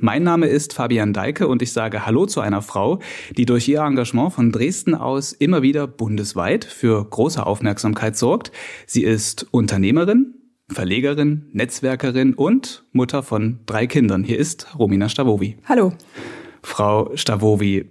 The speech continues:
Speaker 1: ich folge Ihnen auf verschiedenen Kanälen, äh, in den sozialen Medien und wenn man Ihnen dort so zuhört und auch ansieht, was Sie machen, merkt man, diese Frau ist auf einer Mission.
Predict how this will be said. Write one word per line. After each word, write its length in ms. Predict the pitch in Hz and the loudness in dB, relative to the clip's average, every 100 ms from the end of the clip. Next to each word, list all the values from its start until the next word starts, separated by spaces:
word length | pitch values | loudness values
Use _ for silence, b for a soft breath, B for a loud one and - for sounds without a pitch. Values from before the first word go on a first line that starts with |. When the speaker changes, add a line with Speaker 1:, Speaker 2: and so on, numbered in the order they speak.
| - - | -12 -6
Speaker 1:
ich 260 | 120 - | -6 -6
folge 420 | - - 113 127 | -8 -4 -2 2
Ihnen 160 | 139 127 | 4 2
auf 140 | 117 | 0
verschiedenen 1040 | - 101 - - 185 180 156 151 151 156 - | -4 -8 -4 -2 -2 2 2 2 0 -4 -6
Kanälen, 720 | - 120 127 147 147 147 143 - | 0 2 4 2 2 0 -2 -6
äh, 140 | 120 | -8
in 120 | 117 123 | 0 4
den 140 | 120 | 4
sozialen 500 | 120 117 117 110 107 | 0 -4 -4 -2 -2
Medien 520 | 110 127 156 143 143 | 0 0 0 0 0
und 260 | 117 117 113 | 2 2 2
wenn 140 | 110 | 0
man 180 | 127 120 | 2 2
Ihnen 260 | 117 123 117 | 2 2 2
dort 200 | 120 117 | -2 -6
so 160 | 110 | -12
zuhört 680 | 104 - 180 170 156 147 143 | -8 0 2 2 2 2 0
und 180 | 110 - | -4 -6
auch 140 | 104 | -6
ansieht, 400 | 107 123 120 110 | 2 2 2 -2
was 160 | 110 110 | -4 -2
Sie 80 | |
machen, 460 | 110 117 - 139 113 | -2 -2 2 2 2
merkt 320 | 110 123 - | -2 -4 0
man, 260 | 120 117 113 B B B B | 2 2 0 B B B B
diese 220 | 131 143 151 | 2 2 0
Frau 420 | - 104 110 123 | -2 0 0 0
ist 260 | 120 - | -2 -4
auf 140 | 107 107 | -6 -4
einer 460 | 101 107 104 110 - | -4 -2 -2 -4 0
Mission. 760 | 117 113 - 101 120 214 240 | 0 2 -2 2 2 2 -2